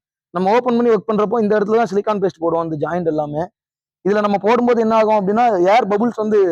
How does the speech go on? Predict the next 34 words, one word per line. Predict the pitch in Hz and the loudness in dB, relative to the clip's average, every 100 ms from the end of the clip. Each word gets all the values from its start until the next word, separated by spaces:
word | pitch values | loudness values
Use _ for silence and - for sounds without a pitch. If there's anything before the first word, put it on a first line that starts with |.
| 151 | -2
ஜெனரேட் | 175 175 170 | -6 -8 -6
ஆகுங்க. | 160 156 165 - _ _ _ - | -6 -6 -8 -10 _ _ _ -6
So, | 214 | -4
அந்த | 202 | 0
பபுள் | 190 240 247 | 0 0 0
வந்து | 247 247 | 2 2
உள்ள | 214 233 202 | 2 0 0
உடையும் | 208 240 226 | 0 0 0
போது, | 220 226 262 - 196 | 0 0 0 -2 -4
உள்ளுக்கு | 247 233 226 | -2 0 -2
வந்து | 240 277 - _ _ _ - | 0 -2 -6 _ _ _ -6
மழை | 180 269 240 | 0 2 4
பெய்யுற | 233 220 208 | 4 2 2
டைம்ல | 214 214 226 262 - _ _ _ _ _ _ - | 0 2 2 2 -4 _ _ _ _ _ _ -8
அந்த | 190 208 208 185 156 - _ _ _ _ _ _ _ | -2 2 4 4 0 -8 _ _ _ _ _ _ _
கோல்டு | - 277 277 247 | 2 2 4 2
ஏர் | 254 | 2
இருக்குது | 214 208 202 | 2 2 2
இல்லையா, | 202 170 - - | 2 0 -4 -6
குளிர்ந்த | 247 247 226 | -2 0 0
காத்து, | 190 180 165 - _ _ _ _ - | 0 0 -4 -6 _ _ _ _ -4
அது | 196 214 | 0 0
உள்ள | 233 220 180 | 2 0 2
போறதுக்கு | 208 214 214 190 | 2 2 2 2
வாய்ப்பு | 190 185 | 0 0
இருக்கு. | 185 190 | -2 -2
அந்த | 190 | 2
காத்து | 190 254 240 | 0 2 0
உள்ள | 240 | 0
போறதுனால | 226 226 240 214 | 0 2 2 0
ஹெட்லாம்ப் | 202 247 240 | 0 0 -2
யூஸ் | 226 220 | -2 -4
பண்ணீங்க | 202 190 | -2 0
இல்லையா, | 208 | 2